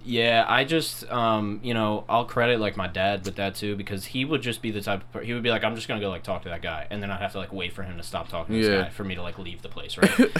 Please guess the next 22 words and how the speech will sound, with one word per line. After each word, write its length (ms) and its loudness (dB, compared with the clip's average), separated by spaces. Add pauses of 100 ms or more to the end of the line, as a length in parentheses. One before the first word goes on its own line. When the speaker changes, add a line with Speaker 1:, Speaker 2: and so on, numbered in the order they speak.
Speaker 2:
<laughs> 80 6
Speaker 1:
And, 260 4
and 420 4 (200)
he, 160 2
so 260 6
he, 440 2
like, 320 2
never 320 4
was 100 -2
scared 220 0
to 40 -4
talk 200 -2
to 100 -6
anybody. 500 -2 (200)
So, 400 2 (180)
but 320 6
for 160 0
me, 260 6
like, 220 2
I 220 6
was 320 -2 (100)
always 800 2